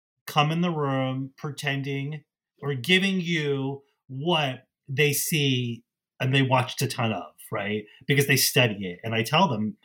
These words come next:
"Pay attention, watch it before you come in," you know, yeah. So they, they, they come in and they, and they give you exactly what they see. And it's so interesting because – I had recently done a callback,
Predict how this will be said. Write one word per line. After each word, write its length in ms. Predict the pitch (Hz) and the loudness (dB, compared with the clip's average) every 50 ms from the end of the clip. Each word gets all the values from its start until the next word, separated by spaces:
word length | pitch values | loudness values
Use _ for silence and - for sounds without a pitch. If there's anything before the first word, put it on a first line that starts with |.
| _ _ _ _ _ _ | _ _ _ _ _ _
"Pay 120 | 113 104 | -4 -4
attention, 480 | 110 113 - 160 160 151 - 143 117 113 | -2 0 2 2 2 2 0 -2 -2 0
watch 320 | 120 131 143 143 139 - | 2 2 2 2 2 -2
it 80 | - - | -4 -6
before 240 | - 107 - - 104 | -6 -8 -8 -8 -8
you 60 | 110 | -6
come 180 | - - 135 156 | -4 -2 0 2
in," 260 | 185 160 127 113 113 | 2 2 2 2 0
you 60 | 110 | -2
know, 80 | 107 107 | -2 -2
yeah. 220 | 110 117 120 117 110 - - - - - _ | -2 -2 -2 -4 -6 -10 -16 -20 -20 -16 _
So 140 | - 170 165 | 0 2 2
they, 320 | 156 139 135 156 147 - | 2 0 0 -2 0 0
they, 180 | 143 151 143 135 | 0 0 2 2
they 120 | 147 147 | 0 0
come 200 | 143 156 160 156 | 2 2 2 2
in 100 | 170 160 | 2 2
and 120 | 151 139 | 2 2
they, 160 | 139 135 135 123 | 2 0 0 0
and 160 | 135 127 123 | 0 0 0
they 200 | 123 120 120 - _ _ _ _ _ _ - | 0 -2 -4 -6 _ _ _ _ _ _ 0
give 180 | 135 226 247 196 | 2 4 4 4
you 400 | 135 120 110 107 113 131 135 - | 2 0 0 -2 -2 -4 -4 -4
exactly 440 | 139 123 113 160 170 180 175 180 165 | -6 -4 0 0 0 2 0 0 -2
what 160 | 151 151 139 | -2 -2 -2
they 120 | 135 127 | -2 -4
see. 600 | 123 - - - - 165 165 139 101 - - - _ _ _ _ _ _ _ - | -2 -2 -2 -2 -2 0 -2 -2 -2 -4 -10 -18 _ _ _ _ _ _ _ -2
And 120 | 151 147 | 0 0
it's 180 | 147 147 - - | 0 -2 -2 -2
so 220 | 185 202 214 185 | 0 0 0 0
interesting 440 | 165 160 156 180 156 - - 123 117 | -2 -4 -4 -4 -6 -4 -6 -6 -4
because – 520 | 117 131 131 - 143 135 135 131 127 - - _ _ _ _ _ _ _ | -4 -6 -4 0 0 0 0 0 -4 -8 -12 _ _ _ _ _ _ _
I 60 | 127 | 2
had 200 | 139 143 139 127 | 2 2 2 2
recently 380 | 143 180 180 180 180 143 135 127 | 0 0 0 0 0 -2 -2 0
done 340 | 120 120 117 110 110 110 113 117 | 0 0 -2 -2 -4 -6 -6 -6
a 280 | 113 107 107 107 101 - - | -4 -4 -4 -6 -6 -10 -10
callback, 500 | - 117 104 107 95 95 92 92 92 95 | -6 -6 -4 -4 -4 -6 -6 -6 -8 -10